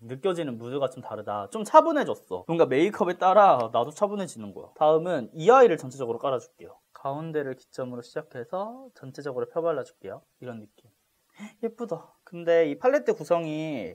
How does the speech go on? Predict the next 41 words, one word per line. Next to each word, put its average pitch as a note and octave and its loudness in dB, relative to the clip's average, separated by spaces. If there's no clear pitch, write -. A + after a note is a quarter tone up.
여러 F3 10
가지의 G3+ 4
텍스처가 C#4 0
들어가서 C#3 0
좋기는 F3 -10
한데 F#3 2
사실 B3+ -4
컬러 E4+ 0
차이가 C#4+ 8
있긴 D3+ -2
하지만 F#3 0
화장법에 D4+ 4
있어서는 C3+ 0
크게 C#4+ 2
차이가 C#4+ 4
날 C3+ 8
수 B3 -4
있는 A3 -4
구성은 C#3+ -6
아니에요. F#2+ -8
구간이 G3+ 8
정해져 D#3+ -2
있잖아. A2 -6
그래서 F3 -4
여러 D#3+ 10
가지 F#3+ 4
메이크업을 D3 0
연출하기에는 G#3+ 4
아쉽다 F#3 2
하는 F#3 -4
느낌? G3+ -16
하지만 B3+ 0
이제 D#3 -2
데일리로 A#3 0
쓰기에는 F3+ -2
딱딱 C#4 -2
정해져 D#3 -4
있으니까 C#3 -6
뭔가 A#2 -4
편하긴 C#4 0
하겠죠? G#3+ -6